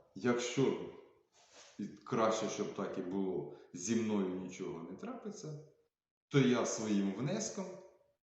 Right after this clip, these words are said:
допоміг комусь. Ми всі чудово розуміємо, що наше життя так по-, побудоване, що чим більше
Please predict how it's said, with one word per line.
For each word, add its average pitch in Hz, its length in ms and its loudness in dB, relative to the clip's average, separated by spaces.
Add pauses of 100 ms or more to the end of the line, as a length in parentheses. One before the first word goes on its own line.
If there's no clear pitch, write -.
(200)
допоміг 135 640 2
комусь. 90 520 -8 (1200)
Ми 143 140 4
всі 120 240 0
чудово 107 400 0
розуміємо, 151 600 0
що 113 160 -8
наше 110 320 -4
життя 160 640 -4 (760)
так 113 300 -4
по-, 107 120 -2
побудоване, 135 1040 2
що - 140 -8
чим 123 260 2
більше 107 600 -2